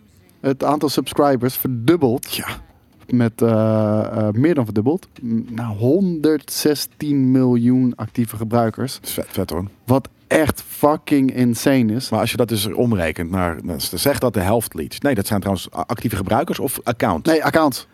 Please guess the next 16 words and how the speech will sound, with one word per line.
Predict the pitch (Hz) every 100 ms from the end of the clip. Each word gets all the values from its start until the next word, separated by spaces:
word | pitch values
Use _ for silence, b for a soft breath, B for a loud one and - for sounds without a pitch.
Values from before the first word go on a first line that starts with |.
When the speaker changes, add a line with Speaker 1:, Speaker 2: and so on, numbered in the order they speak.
| b
Speaker 2:
Dus | - 120
dat | 123
is | 101
honderd, | 107 135 110
k-, | - 98 -
k-, | -
honderdzestien | 82 120 110 - 110 117 95
keer, | 107 92 90
eh, | - 90
Speaker 1:
Vier. | 147 156
Speaker 2:
eh, | - 214 175 202 - 87 -
eh, | -
wat, | - 127
vier? | - 131 180
Speaker 1:
<laughs> | -
Vier, | 139